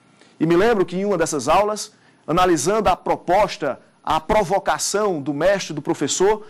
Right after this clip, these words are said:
ele dizia que era necessário que todos estudassem e encontrassem uma pena que pudesse substituir a pena de prisão. De imediato, pensei na lei brasileira. Nós temos no ordenamento jurídico brasileiro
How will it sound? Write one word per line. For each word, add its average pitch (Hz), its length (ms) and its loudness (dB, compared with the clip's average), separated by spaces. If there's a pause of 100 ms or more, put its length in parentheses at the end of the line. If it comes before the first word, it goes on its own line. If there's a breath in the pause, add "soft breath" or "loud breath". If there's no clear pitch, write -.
(300 loud breath)
ele 175 220 2
dizia 180 500 2
que 180 120 -6
era 175 100 -2
necessário 190 640 -2
que - 100 -12
todos 208 340 0
estudassem 190 600 -2
e - 20 -10
encontrassem 175 760 -2 (280 soft breath)
uma 175 160 0
pena 220 280 0
que 254 140 -4
pudesse 190 720 0
substituir 208 1120 -2 (100)
a 160 100 -2
pena 165 240 -4
de 156 80 -4
prisão. 123 440 -6 (300 soft breath)
De 143 140 0
imediato, 185 560 0 (360 soft breath)
pensei 240 260 2
na 254 140 2
lei 247 120 0
brasileira. 147 640 -2 (440 soft breath)
Nós 185 260 0
temos 208 360 0
no 170 60 -2
ordenamento 156 500 -2
jurídico 139 380 -4
brasileiro 185 560 0